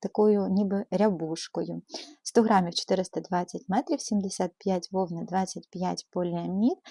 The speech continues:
Ну, шахенмайер — це, м, німецька, так? Ниточка. Мені здається, такої в мене немає. Клас, дякую. На дотик шерстиста, ниточка достатньо тоненька, ну, на спиці два, два двадцять п'ять, думаю, вона буде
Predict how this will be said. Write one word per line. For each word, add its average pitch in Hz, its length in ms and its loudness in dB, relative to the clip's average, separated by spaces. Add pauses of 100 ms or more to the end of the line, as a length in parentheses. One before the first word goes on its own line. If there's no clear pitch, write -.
(220)
Ну, 247 200 10
шахенмайер — 247 640 6
це, 240 260 4
м, 208 460 2
німецька, 208 600 6
так? - 280 -4 (460)
Ниточка. 180 640 -2 (580)
Мені 214 220 10
здається, 220 380 4
такої 226 320 2
в 214 40 2
мене 202 240 2
немає. 175 520 -2 (1120)
Клас, 165 420 -10
дякую. 175 480 -2
На 202 120 6
дотик 220 360 6
шерстиста, - 680 2
ниточка 208 480 2
достатньо 185 540 -4
тоненька, 190 600 -4
ну, 339 200 4
на 208 120 6
спиці 240 320 -2
два, 233 220 2
два 208 300 -2
двадцять 180 440 -8
п'ять, 190 380 -2 (440)
думаю, 180 500 -2
вона 196 320 2
буде 233 440 0